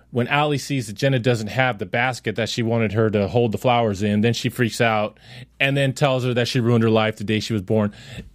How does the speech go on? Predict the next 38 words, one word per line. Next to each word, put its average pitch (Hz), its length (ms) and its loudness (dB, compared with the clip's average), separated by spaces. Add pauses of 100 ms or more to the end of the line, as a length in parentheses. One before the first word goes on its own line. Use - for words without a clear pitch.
(140)
Now, 123 180 4
to 143 200 2
me, 208 320 4
what 160 200 2
that 170 240 2
means 135 520 0
is 113 680 0 (380)
she's 156 240 2
reflecting 139 440 2
back 120 300 0
to 117 320 0 (880)
when 120 420 2 (280)
Lacey 180 440 2
got 160 180 2
married 139 240 2
to 120 80 -2
Kevin 104 560 -2 (360)
and 117 360 0
she 120 380 0
decided 131 480 0
to, 131 80 -2
you 120 120 -2
know, 113 80 0
probably 131 340 2
decided 113 380 0
to - 80 -4
not 120 200 2
have 123 120 2
an 107 40 -2
abortion, 107 320 0
right, 104 140 0
to 101 80 -6
have 120 180 2
Jenna, 101 320 -4 (300)
that 113 200 0
that 156 260 2
whole 165 680 2 (180)
choice 123 640 2